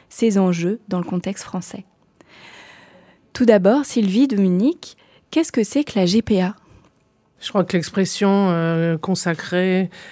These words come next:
Speaker 2: vient, euh, tout simplement du droit français, puisque
Speaker 1: Mhm.
Speaker 2: dans l'article qui interdit la gestation pour autrui, il y a écrit, euh, «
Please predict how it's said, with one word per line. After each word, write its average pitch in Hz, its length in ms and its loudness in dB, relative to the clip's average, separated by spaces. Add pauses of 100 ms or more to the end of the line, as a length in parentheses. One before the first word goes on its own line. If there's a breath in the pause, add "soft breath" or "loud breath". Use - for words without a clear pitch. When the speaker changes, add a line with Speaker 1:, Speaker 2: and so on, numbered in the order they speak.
(440 loud breath)
Speaker 2:
vient, 196 420 2
euh, 165 420 0
tout 160 160 -12
simplement 180 500 0
du 175 140 0
droit 165 200 -2
français, 151 500 -8 (800 loud breath)
puisque 220 380 -4
Speaker 1:
Mhm. 175 240 0
Speaker 2:
dans 170 140 2
l'article 165 840 -6
qui - 180 -4
interdit 170 600 -2
la 160 140 -2
gestation 160 440 -8
pour 143 160 -10
autrui, 147 400 -8
il 214 80 -6
y 190 40 -4
a - 40 -4
écrit, 165 500 -6
euh, « 139 120 -8